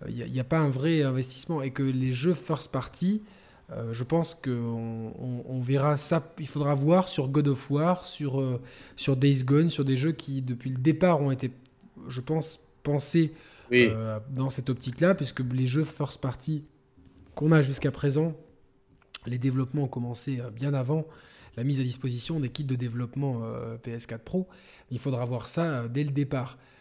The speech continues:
Speaker 1: Euh, ce qu'on verra chez la concurrence d'Xbox One, ils ont un exemple et un seul, et c'est tout. Euh, et d'ailleurs,
Speaker 2: On
Speaker 1: je crois
Speaker 2: va,
Speaker 1: qu'ils ont
Speaker 2: ouais,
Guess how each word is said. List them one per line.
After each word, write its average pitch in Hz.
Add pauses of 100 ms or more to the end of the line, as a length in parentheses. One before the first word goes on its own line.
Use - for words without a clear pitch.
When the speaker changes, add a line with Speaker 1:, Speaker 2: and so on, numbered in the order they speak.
(240)
Speaker 1:
Euh, - (160)
ce -
qu'on 131
verra 131
chez 143
la 123
concurrence 131
d'Xbox 117
One, 156
ils 127
ont 127
un 123
exemple 139 (180)
et 120
un 113
seul, 117
et -
c'est -
tout. - (720)
Euh, 113
et 123
d'ailleurs, 120
Speaker 2:
On -
Speaker 1:
je 117
crois 117
Speaker 2:
va, 90
Speaker 1:
qu'ils -
ont 95
Speaker 2:
ouais, 95